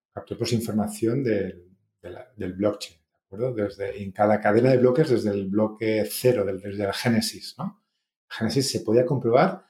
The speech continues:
exactamente desde que Satoshi Nakamoto hizo la primera transacción, las cincuenta, ¿no? Eh, la, la primera Coinbase. Podríamos ver desde el origen. Luego, eso se puede, eso se puede recopilar, ¿no? Meterlos en un software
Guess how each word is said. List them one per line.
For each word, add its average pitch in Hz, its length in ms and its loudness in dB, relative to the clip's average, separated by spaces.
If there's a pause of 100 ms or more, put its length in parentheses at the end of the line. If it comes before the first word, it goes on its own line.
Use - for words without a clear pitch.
(320)
exactamente 156 800 -2
desde 107 640 -2
que 101 200 -6
Satoshi - 640 -6 (240)
Nakamoto 110 420 0
hizo 117 160 4
la 107 140 2
primera 104 320 -8
transacción, 101 640 -12
las 87 180 -18
cincuenta, 95 480 -14
¿no? 170 300 -6
Eh, - 160 -16
la, - 180 -20
la 107 80 -2
primera 113 300 4
Coinbase. 92 560 0
Podríamos 127 340 4
ver 139 140 4
desde 117 180 0
el 98 80 2
origen. 92 340 -10 (1600)
Luego, 107 540 4 (200)
eso 117 200 -2
se - 140 -2
puede, 139 500 2 (460)
eso 120 140 -4
se 117 140 -2
puede 107 360 0
recopilar, 110 680 -2 (220)
¿no? 143 140 -12
Meterlos 98 480 -6
en 107 120 -2
un 104 80 -2
software 147 500 2